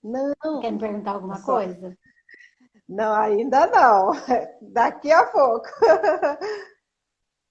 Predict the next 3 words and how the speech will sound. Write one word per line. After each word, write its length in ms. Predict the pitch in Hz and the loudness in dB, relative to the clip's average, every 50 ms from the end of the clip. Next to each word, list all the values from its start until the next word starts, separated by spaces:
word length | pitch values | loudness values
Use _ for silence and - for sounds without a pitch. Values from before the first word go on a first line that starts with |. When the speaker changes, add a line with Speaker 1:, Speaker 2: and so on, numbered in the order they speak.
| _ _ _ _ _ _ _ _ _ _ _ _ _ _ _ _ _ _ _ | _ _ _ _ _ _ _ _ _ _ _ _ _ _ _ _ _ _ _
Speaker 2:
Tá? 280 | - 214 214 214 208 208 | -10 -8 -8 -8 -10 -12
Então, 520 | 240 240 233 - - 277 311 320 302 247 240 | -14 -16 -14 -10 -6 -4 -2 -2 -4 -4 -6
isso 640 | 247 262 277 311 339 339 320 320 - - 196 190 | -6 -4 -2 -2 -2 -2 -4 -8 -10 -16 -16 -18